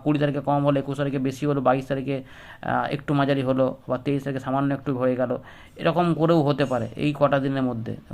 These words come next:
যেমন তেইশ তারিখে অনেকটা কম দেখা যাচ্ছে, কিন্তু হালকা টাইপের দেখা যাচ্ছে। এমন হতে পারে তেইশ তারিখে, চব্বিশ তারিখে কোনো বৃষ্টিপাত নাও হতে পারে, সেক্ষেত্রে তিন দিন বৃষ্টিপাত হতে পারে। এরকম করে একটা আপাতত পাওয়া যাচ্ছে,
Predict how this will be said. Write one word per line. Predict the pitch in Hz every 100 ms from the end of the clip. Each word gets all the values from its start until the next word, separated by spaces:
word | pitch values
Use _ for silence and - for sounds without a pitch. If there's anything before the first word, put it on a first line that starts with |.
| 120
যেমন | 120 131 127
তেইশ | 143 147
তারিখে | 147 151
অনেকটা | 143 143
কম | - 151 151
দেখা | 143 131
যাচ্ছে, | 131
কিন্তু | 147 143
হালকা | 127 143 135
টাইপের | 135 131
দেখা | 131 123
যাচ্ছে। | 123 117 180 214 - - - -
এমন | 143 156
হতে | 143
পারে | 151 151
তেইশ | 151 143
তারিখে, | 156 151 147
চব্বিশ | 147 139
তারিখে | 147 143
কোনো | 143
বৃষ্টিপাত | 135 131 139
নাও | 127 123 135
হতে | 135
পারে, | 135
সেক্ষেত্রে | 127 135 135 127
তিন | 170 175
দিন | 170 160
বৃষ্টিপাত | 147 147 143
হতে | 127 131
পারে। | 127 143
এরকম | 160 180
করে | 180
একটা | 180 185
আপাতত | 165 165 165 170
পাওয়া | 156 160
যাচ্ছে, | 135 110